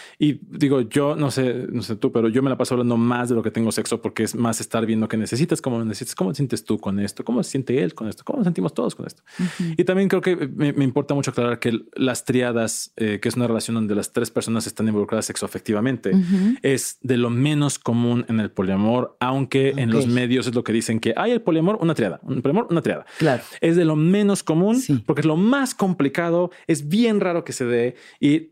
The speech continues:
Speaker 1: el último, con-, la última vez que conté cuántas relaciones simultáneas surgen en una triada eran diez, tirándole a trece,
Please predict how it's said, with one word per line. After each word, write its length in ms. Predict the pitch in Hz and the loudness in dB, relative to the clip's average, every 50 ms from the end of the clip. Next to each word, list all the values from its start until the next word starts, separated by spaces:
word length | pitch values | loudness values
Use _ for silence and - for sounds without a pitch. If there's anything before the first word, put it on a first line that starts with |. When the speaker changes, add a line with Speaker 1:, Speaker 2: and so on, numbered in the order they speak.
| _ - | _ 0
Speaker 1:
el 140 | - 143 | 2 4
último, 340 | 185 202 - 214 180 151 - | 4 4 2 2 0 0 0
con-, 160 | - 139 131 127 | 0 -2 -2 0
la 120 | - 131 | 0 0
última 160 | 131 131 180 | 0 0 0
vez 80 | 165 - | -2 -2
que 80 | 160 - | -2 -2
conté 280 | - 117 110 - 131 | 0 -2 0 0 0
cuántas 280 | - 147 135 - 151 127 | 0 0 -2 0 -2 0
relaciones 580 | 127 113 110 101 - 120 120 123 117 - - - | 0 0 0 0 -2 -2 0 0 -2 -2 -6 -8
simultáneas 760 | - - 127 117 107 107 101 - - 135 123 123 120 110 104 | -8 -4 -2 0 0 0 -2 -2 -2 -2 -2 0 -2 -2 -4
surgen 520 | - - - - - - 131 123 - 117 | -6 -8 -10 -8 -2 -2 -2 0 0 0
en 40 | 110 | 0
una 160 | 110 117 110 | 0 0 0
triada 320 | - 110 104 107 120 131 - | 0 0 0 2 0 0 -2
eran 240 | 117 101 98 95 95 | -2 -4 -2 -2 0
diez, 420 | 95 95 - - - - - - _ _ _ - - - - - - _ _ _ | -2 -2 -2 -4 -8 -10 -10 -12 _ _ _ -20 -20 -20 -20 -20 -20 _ _ _
tirándole 420 | - 160 147 147 156 180 202 190 139 | 0 0 0 2 2 2 2 2 0
a 100 | 107 - | -2 -2
trece, 460 | - 127 113 107 - - - - _ | -2 -2 -2 -2 -4 -6 -8 -10 _